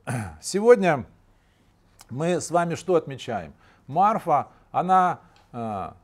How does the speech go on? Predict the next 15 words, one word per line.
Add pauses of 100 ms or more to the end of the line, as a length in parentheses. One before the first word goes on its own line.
(140)
была
хорошей, (220)
прекрасной
женщиной, (380)
но
она
не
понимала
вот
этой
истины,
которую
ей
Иисус
открывает.